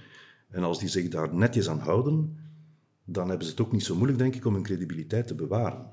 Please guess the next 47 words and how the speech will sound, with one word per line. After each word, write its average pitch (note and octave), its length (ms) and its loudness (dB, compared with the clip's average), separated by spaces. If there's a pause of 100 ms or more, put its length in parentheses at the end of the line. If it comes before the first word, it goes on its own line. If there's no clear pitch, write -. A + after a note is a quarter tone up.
(160)
Alle G2 160 -6
grote F2+ 240 -6
campagnes F2+ 460 -6
maken E2 300 -8
er, B1+ 60 -8
en E2 100 -2
ook D2 120 -6
kleine F#2+ 260 0
campagnes F2 480 -8
maken D#2 260 -10
er D2+ 100 -8
gebruik D2 360 -10
van. D#2+ 220 -18 (1000)
Tot G#2+ 180 4
het G2 140 0
weer G2+ 160 8
zover F#2 260 4
zal D#2+ 160 2
zijn F2+ 280 6
dat G2+ 140 2
dat E2 120 0
oververzadigd F#2 760 2
raakt G#2 240 2
en F2+ 100 0
iedereen F#2 240 -2
dat F2 100 -4
zo - 120 -8
beu D#2+ 160 -6
is F2+ 100 -6
als F#2 120 -4
koude D#2+ 220 -6
pap. F2+ 360 -10 (680)
Is G2+ 120 2
daar G2 100 10
onderzoek G2+ 280 6
naar C3+ 100 4
gebeurd? A#2+ 260 6
Ja, G#2+ 400 2
niet, G#2 340 0
niet G2 180 2
hier. G2+ 320 0
We G#2 60 -2
hebben G#2 120 2
dat G#2 100 2
nog F#2+ 120 -2
niet G2 120 0
gedaan. G#2 560 -4